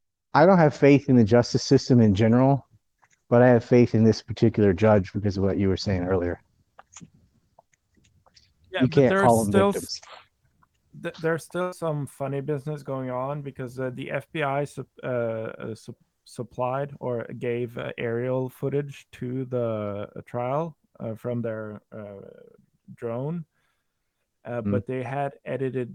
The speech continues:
Speaker 2: the video, so they're showing
Speaker 1: <laughs>
Speaker 2: selected
Speaker 1: Yeah.
Speaker 2: parts.
Speaker 1: Right. Why would you
Speaker 2: So
Speaker 1: do that? And, and the F B I is woke and gay. It's the F B I is worried because if you, have you seen the Patriot Purge?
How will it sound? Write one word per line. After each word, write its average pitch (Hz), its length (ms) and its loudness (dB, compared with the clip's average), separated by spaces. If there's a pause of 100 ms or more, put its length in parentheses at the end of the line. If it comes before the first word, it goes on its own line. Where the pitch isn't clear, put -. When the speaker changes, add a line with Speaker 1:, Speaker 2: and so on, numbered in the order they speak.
Speaker 2:
the 123 100 -4
video, 113 500 -8 (400)
so 107 480 -10
they're 110 340 -12
showing 117 420 -8
Speaker 1:
<laughs> - 20 -12
Speaker 2:
selected 120 500 -6 (100)
Speaker 1:
Yeah. 185 60 -8
Speaker 2:
parts. - 480 -12 (540)
Speaker 1:
Right. 151 220 4
Why 104 280 4
would 104 240 4
you - 80 -8
Speaker 2:
So 113 40 -8
Speaker 1:
do 113 180 6
that? 123 280 2 (140)
And, 117 260 0
and 110 240 2
the 107 80 4
F 107 160 2
B 117 100 4
I 113 180 6
is 107 140 4
woke 101 240 2 (920)
and 107 140 0
gay. 98 280 0 (440)
It's 127 140 2
the 175 140 8
F 170 80 6
B 196 100 6
I 165 80 10
is 131 140 4
worried 139 340 8
because 123 680 4 (1080)
if 135 200 4
you, 135 100 0
have 139 120 6
you 156 140 10
seen 170 680 6 (1300)
the 117 120 2
Patriot 135 540 4
Purge? 143 520 2